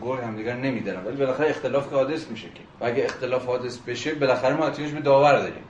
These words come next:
که بیاد بگه حق با کیه و حالا غیره و غیره و دیگر صورت بندی‌هایی که داره. ولی فعلا از این پرسش که چرا قرارداد می‌بندن بیایم بیرون.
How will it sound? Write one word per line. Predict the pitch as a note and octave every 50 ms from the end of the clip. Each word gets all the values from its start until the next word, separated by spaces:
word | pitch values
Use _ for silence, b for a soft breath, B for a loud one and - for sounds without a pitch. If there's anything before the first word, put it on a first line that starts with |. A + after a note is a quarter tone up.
| - -
که | G#2+
بیاد | A#2 B2+ B2
بگه | A#2+ B2 B2+ B2+
حق | C3+ C3+ B2+ B2
با | B2 A#2
کیه | A2+ - C3+ A#2+ G2 E2+ - - - - - - B2+
و | C#3
حالا | C3+ C3 B2 B2+ B2+
غیره | A#2+ A#2 A2+ A2+ A2 A2+
و | A2 A2 G#2
غیره | G#2 G2+ F#2+ F#2+ F#2+ G2+
و |
دیگر | F#2+ G#2 G2+ G2+ G2
صورت | F#2+ - - G#2 G2+ F#2
بندی‌هایی | F#2 G2 G2 F#2 F2+ F2+ F2 E2+
که | E2+ F2
داره. | E2 E2 F#2
ولی | A2+ C3 D3
فعلا | C#3+ - C3+ C3+ D3+
از | D3+ C#3+ A#2+ A#2
این | C#3 B2+
پرسش | B2 A#2+ A2+ A#2 A#2 A2
که | - - -
چرا | - C3 B2 A#2+
قرارداد | A2+ A#2 A#2 A2+ A2+ A#2 A2+
می‌بندن | A#2 A#2+ A#2 A#2 B2 C#3+ D3+
بیایم | C#3+ C#3 C#3 B2+ A#2
بیرون. | G2 F#2 F2 E2+